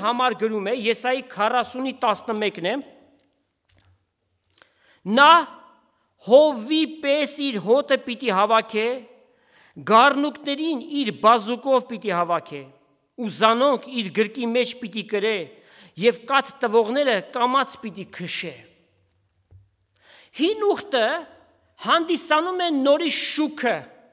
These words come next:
shadow։ Հին ուխտը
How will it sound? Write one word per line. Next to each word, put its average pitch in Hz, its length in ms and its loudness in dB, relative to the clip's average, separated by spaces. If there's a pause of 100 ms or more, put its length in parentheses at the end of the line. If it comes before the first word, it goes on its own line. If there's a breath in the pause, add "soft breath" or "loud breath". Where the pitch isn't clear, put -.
(920)
shadow։ 247 600 6 (1600 loud breath)
Հին 440 320 0
ուխտը 311 420 6